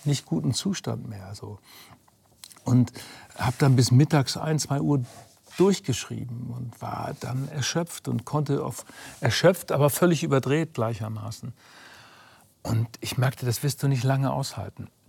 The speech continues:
Ich hab dann im Sommer eine Pause einlegen müssen von fünf, sechs Wochen und gar nicht geschrieben. Und dann hab ich im, den zweiten Teil geschrieben und war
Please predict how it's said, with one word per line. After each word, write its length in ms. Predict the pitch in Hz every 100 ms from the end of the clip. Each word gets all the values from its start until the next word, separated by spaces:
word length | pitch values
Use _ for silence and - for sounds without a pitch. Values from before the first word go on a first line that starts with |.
| _ _ _ _ _ _ -
Ich 140 | 107
hab 140 | 123 -
dann 160 | 127
im 140 | 127 117
Sommer 320 | 127 139 120
eine 140 | 123
Pause 440 | 110 123 156 139 117
einlegen 500 | 127 120 117 117 120
müssen 280 | 147 - 120
von 180 | 123
fünf, 280 | 110 143 135
sechs 320 | - 123 -
Wochen 380 | 127 123 143 147 -
und 140 | 120
gar 180 | 127 143
nicht 200 | 143 -
geschrieben. 480 | 120 - - 110 117
Und 120 | 117
dann 160 | 127 120
hab 120 | 131
ich 140 | 123
im, 140 | 135 117 - - - - - - - _ _
den 140 | 127 110
zweiten 380 | 135 151 156
Teil 240 | 113 113 107
geschrieben 500 | 113 - 123 113 107 -
und 180 | 110 -
war 360 | 107 110 110